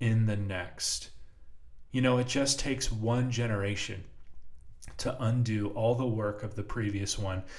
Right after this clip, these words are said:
It takes one generation to absolutely unravel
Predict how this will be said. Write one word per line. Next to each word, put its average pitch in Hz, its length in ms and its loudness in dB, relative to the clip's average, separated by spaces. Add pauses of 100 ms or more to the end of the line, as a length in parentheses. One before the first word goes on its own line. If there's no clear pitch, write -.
(160)
It 131 160 -2
takes - 320 0
one 117 420 4
generation 113 840 2 (680)
to - 260 -4
absolutely 120 1040 2
unravel 107 1000 4